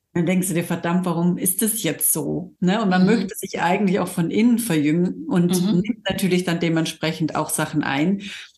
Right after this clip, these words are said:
Speaker 1: Aber schön wär's halt, wenn man's ein bisschen ausgleichen könnte mit einer kleinen Hormontherapie, die man anpassen könnte, wie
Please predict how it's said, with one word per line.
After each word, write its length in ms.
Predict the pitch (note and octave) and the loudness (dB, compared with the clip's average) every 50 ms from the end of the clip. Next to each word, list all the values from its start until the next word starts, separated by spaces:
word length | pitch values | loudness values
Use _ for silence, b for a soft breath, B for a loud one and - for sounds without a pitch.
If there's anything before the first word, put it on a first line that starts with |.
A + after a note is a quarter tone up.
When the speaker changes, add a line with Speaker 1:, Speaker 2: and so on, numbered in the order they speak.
| _ _ _ - | _ _ _ 0
Speaker 1:
Aber 220 | F3+ F#3 F3 F#3 | 0 2 2 2
schön 320 | F3+ F3+ - F#3 G3 G3 | 2 2 2 2 4 4
wär's 260 | E3+ E3 E3+ F3 - G3+ | 4 2 2 2 2 0
halt, 160 | F3+ E3+ D#3 | 0 0 0
wenn 120 | E3 D#3+ | 0 0
man's 160 | E3+ E3+ E3+ | 0 0 0
ein 80 | E3+ D#3+ | 0 0
bisschen 300 | E3 D#3+ - - D#3 - | -2 -2 0 0 -2 0
ausgleichen 580 | C3+ D3+ E3 F3+ - - E3+ D#3+ D#3 F#3 F3+ F3+ | 0 -2 -2 -2 -2 -2 -2 0 0 2 0 0
könnte 320 | - F3 E3+ E3 D#3 E3 | 0 0 0 2 2 2
mit 220 | D#3+ D#3+ D#3 - | 0 -2 -2 -2
einer 100 | D#3 D3+ | -2 -2
kleinen 340 | D3+ D#3 D3+ D#3 D#3 D#3+ D#3 | 0 0 0 2 0 0 0
Hormontherapie, 880 | D#3+ D#3 D#3 D#3+ E3 E3+ F3 E3+ - E3+ D3 D3+ D3+ - - - F#3 | 0 0 0 2 2 2 0 0 -2 -2 -2 -2 -2 -2 0 0 0
die 120 | F3+ E3 D#3 | 2 2 2
man 180 | D3+ D3 D3 | 2 2 0
anpassen 500 | - D3+ E3+ F3+ F3+ F3+ F3 E3+ - E3+ | 0 0 0 0 0 0 0 0 0 -2
könnte, 300 | E3 - F3 E3+ D#3 D#3+ | -2 -2 -2 0 0 0
wie 340 | E3 F#3 G3+ G3+ G3+ G3+ G3+ | 2 4 4 4 2 -2 -6